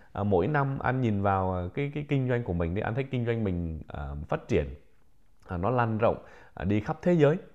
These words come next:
Là tại sao? Tại vì mình thấy rằng là mình đang, đang gia tăng cái giá trị của bản thân mình.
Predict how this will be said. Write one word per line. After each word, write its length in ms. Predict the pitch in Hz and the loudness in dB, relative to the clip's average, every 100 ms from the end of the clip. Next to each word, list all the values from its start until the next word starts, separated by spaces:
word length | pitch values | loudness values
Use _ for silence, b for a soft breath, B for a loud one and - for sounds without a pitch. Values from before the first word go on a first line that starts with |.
| - - | -20 0
Là 80 | 147 | 4
tại 140 | 135 | 6
sao? 220 | 127 160 151 | 4 0 0
Tại 120 | 117 | 0
vì 100 | 117 | 0
mình 120 | 110 | 0
thấy 140 | 110 143 | 0 -2
rằng 200 | 143 110 | -2 0
là 80 | 101 | 0
mình 320 | 107 104 101 | 2 0 2
đang, 220 | 127 127 B B B B | 0 -2 B B B B
đang 320 | 80 127 127 127 | -2 0 0 -4
gia 360 | 117 127 147 143 | 0 6 6 6
tăng 280 | 143 143 147 | 4 2 2
cái 100 | 160 | 2
giá 340 | 143 131 156 - | 2 2 0 -2
trị 200 | 143 85 - | -2 -2 -4
của 60 | |
bản 240 | 76 69 71 | -4 -4 -4
thân 200 | 101 101 | -4 -2
mình. 160 | 78 | -4